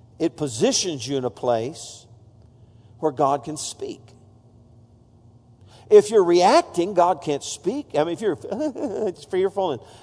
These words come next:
and, but if you're positioning, in fact, look what it says. Now, get the picture. All of Judah with their little children, their wives,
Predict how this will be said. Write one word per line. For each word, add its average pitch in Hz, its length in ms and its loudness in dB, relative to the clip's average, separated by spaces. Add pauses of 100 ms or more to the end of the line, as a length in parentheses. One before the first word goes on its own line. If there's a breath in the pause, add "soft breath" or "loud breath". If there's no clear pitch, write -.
and, 185 260 -12
but 156 160 6
if 135 200 0
you're 220 240 6
positioning, 165 920 -4 (180 loud breath)
in 160 80 -2
fact, 185 220 6
look 233 180 6
what 285 120 6
it 254 120 4
says. 208 300 2 (560 loud breath)
Now, 165 200 2
get 165 220 4
the - 80 -10
picture. 165 380 0 (180 loud breath)
All 226 220 10
of 226 100 0
Judah 208 240 2
with 170 140 2
their 175 100 0
little 196 220 6
children, 170 400 2
their 202 140 2
wives, 165 420 4